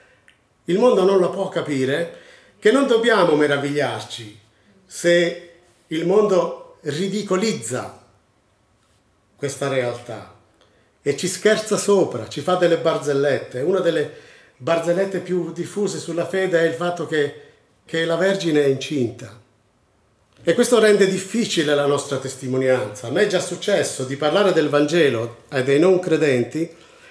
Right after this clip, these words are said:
che si meravigliano che io ci creda davvero. E il mondo ride e scherza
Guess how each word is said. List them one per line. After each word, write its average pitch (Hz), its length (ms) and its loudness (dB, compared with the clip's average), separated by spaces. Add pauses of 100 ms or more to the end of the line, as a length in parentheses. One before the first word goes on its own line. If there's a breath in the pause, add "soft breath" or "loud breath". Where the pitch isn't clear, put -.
(220 loud breath)
che 214 120 4
si 240 140 2
meravigliano 226 960 2 (240)
che 190 100 -2
io 196 180 2
ci 185 140 -6
creda 165 240 -4
davvero. 143 480 -6 (1600 soft breath)
E 147 120 -2
il 156 40 0
mondo 190 280 2
ride 147 640 -4
e - 40 -20
scherza - 720 -10